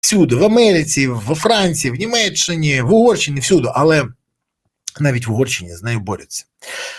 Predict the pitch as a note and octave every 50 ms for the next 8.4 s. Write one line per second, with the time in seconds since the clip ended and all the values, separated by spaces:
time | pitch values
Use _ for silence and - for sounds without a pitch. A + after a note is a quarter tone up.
0 | - _ - A2 A#2 D3 F#3+ A3 G#3 - - A2 - - - - F3+ D#3+ A#2+ A2+
1 | A2+ A2 G#2 G#2 G2+ A2+ A#2 - - B2+ F3 A3+ - - - A#2+ A#2 A#2 A#2+ _
2 | D#3 D#3 C#3 A#2 F#2+ F#2+ A2+ C#3 - - - _ - C3+ C3 B2 A#2 G#2 G2 -
3 | - G#2 G2+ B2+ C#3 A#2 A2 G#2 - - A2+ A#2 D3+ G3+ B3 A#3+ G#3+ - D3 C#3
4 | - G3+ G3+ F#3 E3+ E3+ E3 D#3+ C#3+ - - D3+ - - C#3+ D3+ D3+ D#3 A3 G3
5 | F#3 E3+ D#3 D#3 - - C#3+ C#3+ C#3+ C#3 C3+ A#2+ B2 - - C3+ C3 C3+ C3 A#2
6 | A#2 G2 - - - - - - - - - - - - - - - - C3 C#3+
7 | D3 D3 C#3+ - - - _ _ _ _ _ _ _ - - D3+ D3+ G#3 B3 B3
8 | - - - - A2+ G2+ -